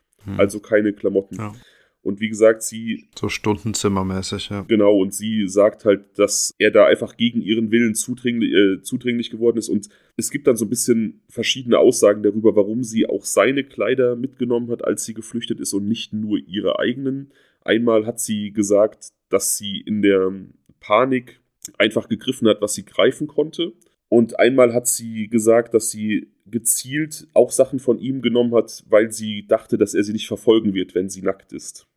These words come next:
Speaker 2: äh, wenn er nackt ist.
Speaker 1: Hm. Mhm. Okay.
Speaker 2: Dazu kommen wir später noch, denn ich denke, das könnte tatsächlich der Grund gewesen sein.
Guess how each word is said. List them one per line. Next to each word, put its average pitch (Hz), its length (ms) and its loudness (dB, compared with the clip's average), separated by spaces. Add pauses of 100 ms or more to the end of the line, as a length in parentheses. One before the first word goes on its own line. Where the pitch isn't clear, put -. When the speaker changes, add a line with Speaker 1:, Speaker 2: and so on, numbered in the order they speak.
(140)
Speaker 2:
äh, 95 140 4
wenn 98 140 4
er 98 120 4
nackt - 280 -6
ist. - 300 -20 (480)
Speaker 1:
Hm. 104 320 -12 (400)
Mhm. 98 420 -4 (580)
Okay. 98 220 -8 (320)
Speaker 2:
Dazu 101 260 -2
kommen 110 220 0
wir 101 80 0
später 101 300 -2
noch, 98 160 -2
denn 98 120 -2
ich 98 120 -10
denke, 101 240 -2
das 98 200 -6
könnte 104 280 0
tatsächlich 101 480 -4
der 95 100 -4
Grund 92 240 -10
gewesen 95 340 -10
sein. 92 280 -6